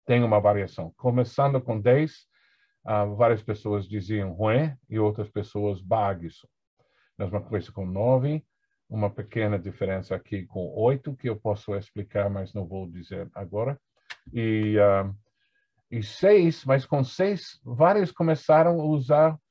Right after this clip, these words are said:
ruim, que eu achava no início que, ah, significava um,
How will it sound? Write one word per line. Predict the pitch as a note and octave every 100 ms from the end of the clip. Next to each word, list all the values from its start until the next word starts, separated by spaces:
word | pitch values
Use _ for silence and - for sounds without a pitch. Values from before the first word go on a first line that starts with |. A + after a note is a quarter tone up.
| _ _ -
ruim, | A#3+ G3+ F#2 - _ _
que | -
eu | C#3+ D3
achava | C#3+ - C#3 C3+ C3
no | B2
início | A#2+ C#3 E3 - C3
que, | _ _ _ _ _ -
ah, | B2 A2+ A2
significava | - B2+ A#2+ B2+ B2 A#2 B2 B2 B2+ B2 - _ _
um, | D3 D3+ G2